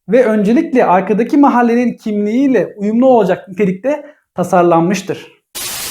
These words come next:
Ülkemizin en önemli mimarlarına değinmeden olmaz. Mimar Sinan, Garabet Amirabalyan, Mimar Kemalettin, Vedat Tek,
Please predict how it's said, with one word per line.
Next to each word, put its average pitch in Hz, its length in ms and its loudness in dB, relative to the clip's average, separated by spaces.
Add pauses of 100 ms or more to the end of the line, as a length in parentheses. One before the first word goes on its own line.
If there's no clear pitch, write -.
(120)
Ülkemizin 233 680 0
en 311 140 2
önemli 220 380 0
mimarlarına 180 760 0
değinmeden 220 600 2
olmaz. 156 540 -4 (140)
Mimar 208 380 2
Sinan, 180 540 -2 (340)
Garabet 208 600 2
Amirabalyan, 185 960 0 (160)
Mimar 190 380 0
Kemalettin, 170 880 0 (300)
Vedat 190 400 0
Tek, - 480 -6